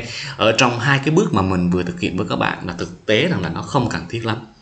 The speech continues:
Đấy, thì sau khi mà mình có được hai mô hình frame và ram rồi thì bây giờ mình sẽ thực hiện cái câu lệnh để lựa chọn một trong hai mô hình thông qua cái câu lệnh đó là Houseman F A R A.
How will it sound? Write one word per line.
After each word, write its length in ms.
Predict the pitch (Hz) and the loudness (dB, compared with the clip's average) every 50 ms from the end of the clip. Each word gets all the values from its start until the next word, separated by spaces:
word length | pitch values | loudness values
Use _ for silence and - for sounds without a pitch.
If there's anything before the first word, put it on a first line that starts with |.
| _ _ _ _ - - - - - - - - - - - - - - - | _ _ _ _ -20 -20 -20 -20 -20 -20 -18 -16 -16 -16 -16 -16 -18 -16 -6
Đấy, 180 | - 107 104 123 127 - - - - 139 - - | 0 0 0 0 0 -6 -14 -14 -14 -14 -8 2
thì 100 | - - | 4 6
sau 220 | - - 170 156 147 | 6 8 6 4 4
khi 120 | 156 160 | 2 2
mà 120 | 147 131 110 | 2 2 2
mình 160 | 107 101 101 | 2 2 0
có 180 | - 107 139 180 | 2 2 2 2
được 120 | 165 - | 2 2
hai 180 | 110 117 120 113 | 0 0 0 0
mô 100 | 113 113 | 0 0
hình 180 | 110 92 87 | 0 0 -2
frame 260 | 87 - 107 104 101 92 | 0 0 0 0 0 0
và 80 | 90 | -2
ram 220 | 90 95 92 95 92 | 0 0 -2 0 0
rồi 200 | 92 87 85 85 85 - - - - - | 0 0 0 -2 -4 -8 -12 -14 -14 -8
thì 100 | - - | -2 0
bây 160 | 101 104 104 101 | 2 2 2 2
giờ 80 | 98 | 0
mình 120 | 92 87 87 | 0 -2 -2
sẽ 120 | 92 98 - | -4 -4 -4
thực 140 | 92 90 - | -4 -4 -2
hiện 240 | 110 98 78 - - | -2 0 0 0 -4
cái 80 | 113 - | -4 -2
câu 140 | - 107 104 | 0 2 4
lệnh 280 | 104 107 - - - - | 6 6 4 4 2 0
để 80 | 82 | 2
lựa 300 | 95 123 139 147 - - - - | 6 6 8 8 8 6 4 0
chọn 260 | - - - - 104 | -2 -2 -2 -2 0
một 200 | 107 95 - - - | 0 0 0 0 -2
trong 200 | - 98 98 98 | -2 -2 0 -2
hai 160 | 101 98 98 | -2 -2 -2
mô 120 | 95 95 95 95 | -2 -4 -4 -6
hình 160 | 87 85 87 82 - - - - - - - - - | -6 -8 -8 -10 -12 -14 -16 -16 -18 -18 -18 -12 -2
thông 220 | - 120 110 107 104 | 0 2 4 4 2
qua 80 | 104 | 0
cái 80 | 110 104 - | -2 -2 0
câu 120 | 104 107 | 2 4
lệnh 220 | 107 95 76 - | 4 4 2 2
đó 80 | 92 117 | -2 -2
là 160 | 120 98 85 | -2 -2 -4
Houseman 500 | 87 92 95 95 90 - - 85 82 85 85 - - - - - - - - - - - - - - - - - - - - - - - - - - - - - - - - - | -2 -2 -2 0 0 -2 -2 -2 -4 -6 -6 -8 -12 -12 -16 -16 -18 -16 -16 -14 -14 -14 -14 -14 -16 -18 -18 -16 -16 -16 -16 -16 -16 -16 -16 -18 -16 -16 -16 -14 -12 -10 -2 -2
F 120 | 117 117 117 - | -2 0 0 -2
A 180 | - 101 95 92 | -2 -2 -2 -2
R 80 | 92 | -2
A. 240 | 92 87 90 90 90 | -4 -4 -4 -6 -6